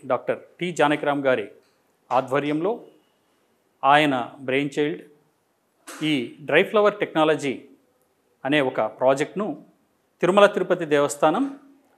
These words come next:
మరియు డాక్టర్ వైఎస్ఆర్ ఉద్యాన విశ్వవిద్యాలయం వారు సంయుక్తంగా నిర్వహించడం జరుగుతోంది. ఈ ఉద్యాన విశ్వవిద్యాలయంలో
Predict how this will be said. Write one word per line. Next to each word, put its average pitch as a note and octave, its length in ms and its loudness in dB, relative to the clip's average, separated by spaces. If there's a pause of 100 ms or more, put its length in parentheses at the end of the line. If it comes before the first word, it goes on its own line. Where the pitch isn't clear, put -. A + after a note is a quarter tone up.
(120)
మరియు C#3+ 400 0
డాక్టర్ C3 260 0
వైఎస్ఆర్ D3 440 2
ఉద్యాన C3+ 320 -2
విశ్వవిద్యాలయం B2+ 720 -2
వారు C3+ 540 -2 (320)
సంయుక్తంగా F3+ 600 0
నిర్వహించడం C#3 560 -2
జరుగుతోంది. A#2 600 -8 (760)
ఈ G#3+ 220 -2
ఉద్యాన F#3 380 2
విశ్వవిద్యాలయంలో E3 1080 2